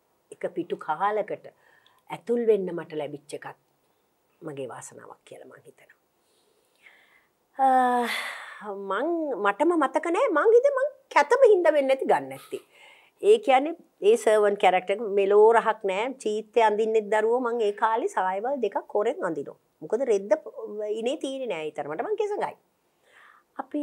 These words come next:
ලස්සන නිලියෝ නෙමෙයි. මම කර්කශක හුඟක්, ඔයා මන් දන්නේ ඔයා අහලා තියෙනවද කියලා මං දැක්ක එක පේපර් එකක ලියලා තියෙනවා කඳුළු අතරින් සිනා වෙන ගෑණියක් කියලා මම.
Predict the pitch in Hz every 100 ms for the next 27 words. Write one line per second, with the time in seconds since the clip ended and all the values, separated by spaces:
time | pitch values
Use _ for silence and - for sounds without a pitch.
0 | 262 165 - - 220 190 170 160 151 139
1 | 120 _ _ _ _ _ _ - 175 190
2 | 220 175 143 _ _ _ _ _ _ _
3 | - 196 190 170 175 - 240 - _ _
4 | _ _ _ - 196 180 196 247 269 _
5 | - 180 165 151 _ _ _ _ _ 185
6 | 190 180 175 165 165 170 165 160 139 139
7 | 208 226 208 156 143 139 175 202 175 151
8 | 160 - 208 202 165 - 165 196 240 202
9 | 160 160 220 262 330 - 170 190 285 294
10 | 285 277 277 247 240 262 277 202 220 226
11 | 151 _ 143 - 139 127